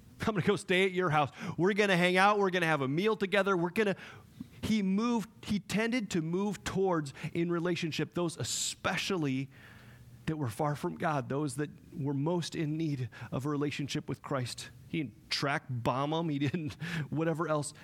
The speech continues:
He loved 'em, right? He moved towards 'em. He asked questions.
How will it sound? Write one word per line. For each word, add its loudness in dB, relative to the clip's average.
He -2
loved -2
'em, -4
right? 0
He -2
moved -2
towards -2
'em. -2
He -4
asked -2
questions. -4